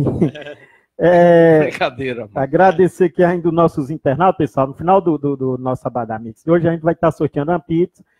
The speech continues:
Speaker 2: né? Você comenta aí na nossa live que você vai estar participando. Agradecer o Dutra da Silva na nossa audiência, Pedro Arthur, né? Francisco Martins aqui aperreando aqui pra gente fazer a pergunta dele.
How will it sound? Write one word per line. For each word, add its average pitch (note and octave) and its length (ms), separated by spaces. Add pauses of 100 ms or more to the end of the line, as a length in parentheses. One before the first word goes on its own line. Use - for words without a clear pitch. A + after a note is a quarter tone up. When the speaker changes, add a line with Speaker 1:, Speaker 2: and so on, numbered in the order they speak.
(160)
Speaker 2:
né? D3 140
Você C#3+ 240
comenta F3+ 600
aí D3+ 60
na C#3+ 140
nossa C#3+ 260
live F3+ 240
que G3+ 100
você F#3 280
vai D#3+ 180
estar D#3 240
participando. D3 440
Agradecer C#3+ 520
o D3 100
Dutra E3+ 480
da B2+ 200
Silva F3 340
na C#3+ 140
nossa C3 240
audiência, D3+ 480
Pedro C3+ 240
Arthur, G3+ 520 (400)
né? D3+ 340
Francisco - 460
Martins D3+ 540
aqui C#3+ 220
aperreando D3+ 580
aqui D3 180
pra D3 180
gente C#3+ 140
fazer C3 260
a C3 60
pergunta C#3+ 560
dele. F3 400